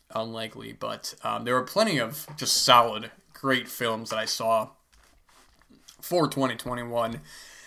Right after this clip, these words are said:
And, uh, I just wanna talk about a couple of them. Some of them are rewatches, some of them are first-time watches, but all are worth being talked about. Let me get another sip of the old Green Mountain here,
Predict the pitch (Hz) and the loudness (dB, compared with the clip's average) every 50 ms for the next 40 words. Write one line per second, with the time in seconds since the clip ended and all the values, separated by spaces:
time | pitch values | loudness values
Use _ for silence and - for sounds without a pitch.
0 | - - - - - 156 151 143 135 131 131 131 147 170 165 - 190 151 143 - | -20 -20 -14 -4 0 2 4 4 6 8 8 8 8 8 6 4 4 4 4 4
1 | 147 131 131 - 113 113 - - - 139 151 156 139 127 127 135 139 143 147 135 | 2 4 6 6 4 4 4 0 2 2 2 4 4 4 6 6 6 4 2 -2
2 | 139 147 - - 139 135 131 131 127 127 123 120 120 - - 123 120 120 120 120 | -4 -4 -2 0 0 2 2 2 2 2 0 -4 -4 0 4 6 6 6 6 4
3 | 123 131 139 139 135 139 139 135 135 135 - - 156 151 151 151 147 - - - | 4 2 0 0 2 6 6 6 6 4 2 -2 0 0 0 -2 -4 -6 -6 -6
4 | 151 - - 143 131 123 120 117 117 113 - - - 151 139 131 - - 127 120 | -6 -4 0 0 0 0 2 0 -2 -2 -2 -2 0 0 0 0 0 0 2 2
5 | 117 117 117 117 120 117 117 - - 127 123 120 120 117 - - - 123 120 117 | 2 2 0 0 0 0 0 -4 -6 -6 -6 -6 -6 -10 -8 -4 0 2 2 2
6 | 117 - - - 151 - - - 127 135 135 127 127 123 123 - - 113 113 117 | 0 -2 -6 -8 -8 -6 2 6 8 8 8 8 6 4 -2 -2 -2 0 2 2
7 | 117 117 113 113 113 120 - _ _ _ _ - 220 - 143 127 127 123 123 120 | 2 2 0 -2 -4 -8 -12 _ _ _ _ -20 -16 -10 -4 -2 0 0 0 -2
8 | - - - - - - _ - 131 131 131 135 131 - - - 156 170 180 - | -4 -8 -10 -12 -14 -18 _ -6 -2 -2 -2 -2 -4 -4 -4 -2 -2 -2 -2 -4
9 | - - - 120 120 120 127 - - - - - - - - - - - - - | -10 -12 -12 -10 -10 -10 -12 -16 -20 -20 -20 -20 -20 -18 -18 -20 -20 -20 -18 -18
10 | - - _ _ - - - - - 269 285 269 262 214 165 175 165 160 156 175 | -20 -20 _ _ -20 -20 -20 -20 -8 -2 2 2 2 4 4 4 4 4 4 2
11 | 175 147 127 - - - - - 151 139 139 156 175 170 170 151 143 143 151 175 | 2 0 0 -2 -2 -4 -4 -4 -4 -2 0 0 2 4 4 2 2 2 0 0
12 | 180 165 151 147 170 196 202 - 131 123 120 - 127 123 117 127 143 143 147 | 2 2 2 2 2 0 0 -4 -10 -12 -8 -4 -4 -2 -2 -2 -4 -4 -6